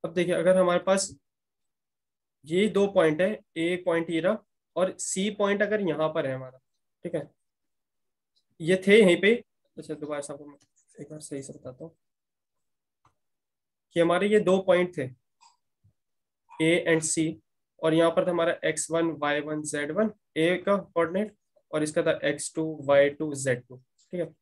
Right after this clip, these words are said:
तो अगर हमारा B point जो है वो अब इन दोनों के बीच में नहीं है, अब B point हमारा बाहर है, इस point पर है, यहाँ पर है, और इसके coordinate है X, Y and Z।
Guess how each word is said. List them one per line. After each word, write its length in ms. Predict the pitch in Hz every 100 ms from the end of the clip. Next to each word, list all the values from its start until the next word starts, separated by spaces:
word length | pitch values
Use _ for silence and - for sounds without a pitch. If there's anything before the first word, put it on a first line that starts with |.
| _ _ _ _ -
तो 80 | 190
अगर 240 | 196 214
हमारा 480 | 196 180 175 214 220 _ _ _ -
B 280 | 135 185 226
point 340 | 233 190 180
जो 100 | 180
है 160 | 175 208
वो 160 | 214 214
अब 120 | 202
इन 160 | 185 175
दोनों 240 | 190 190
के 120 | 226
बीच 300 | 190 175 196 208
में 80 |
नहीं 100 | 156
है, 80 | 135
अब 180 | - 156
B 120 | 180
point 280 | 185 190 185
हमारा 320 | 185 165 196 - - - - - 139
बाहर 380 | 151 156 139
है, 80 | 127 - _ _ _ -
इस 160 | 185 -
point 300 | 180 143 139
पर 120 | 131
है, 60 | 131
यहाँ 200 | 147 156
पर 160 | 143
है, 80 | 123 _ _ _ _ _ _ _ _ _ _ _ _ _ -
और 120 | 156
इसके 220 | 160 208
coordinate 420 | 196 180 170 170 208
है 160 | 247 - 160
X, 280 | 185 - -
Y 300 | 135 143 151 151
and 200 | 165 160
Z। 240 | 131 123